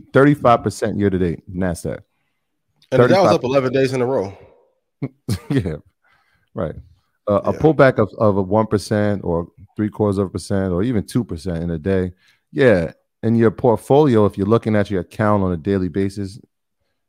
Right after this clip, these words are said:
Speaker 1: it doesn't feel great, but it's part of
Speaker 2: Mm-hmm.
Speaker 1: it, right? It, it, it comes with the territory, right? When we were climbing up, you know,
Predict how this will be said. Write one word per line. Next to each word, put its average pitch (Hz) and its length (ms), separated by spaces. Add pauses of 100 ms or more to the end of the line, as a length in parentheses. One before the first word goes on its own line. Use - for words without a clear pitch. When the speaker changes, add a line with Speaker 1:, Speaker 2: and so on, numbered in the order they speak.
Speaker 1:
it 110 140
doesn't 160 260
feel 185 260
great, 101 300 (500)
but - 100
it's 165 80
part - 240
of 82 80
Speaker 2:
Mm-hmm. 73 80
Speaker 1:
it, - 60 (680)
right? 131 200
It, 117 140
it, 110 260
it 113 180
comes 131 220
with 123 100
the 113 80
territory, 98 500
right? 90 120
When 92 220
we 107 100
were 98 100
climbing 110 380
up, - 260 (720)
you 107 80
know, 101 240